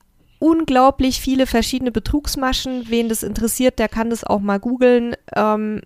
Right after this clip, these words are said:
da würde ich, also ich sage jetzt mal so, es hat niemand was zu verschenken. Wenn ein Fahrzeug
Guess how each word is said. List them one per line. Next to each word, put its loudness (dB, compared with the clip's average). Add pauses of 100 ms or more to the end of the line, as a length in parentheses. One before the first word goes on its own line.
da 0
würde 0
ich, -4 (360)
also 0 (260)
ich -2
sage 4
jetzt -2
mal 2
so, -2 (360)
es 0
hat 0
niemand 2
was 0
zu -8
verschenken. -4 (720)
Wenn 0
ein 0
Fahrzeug 0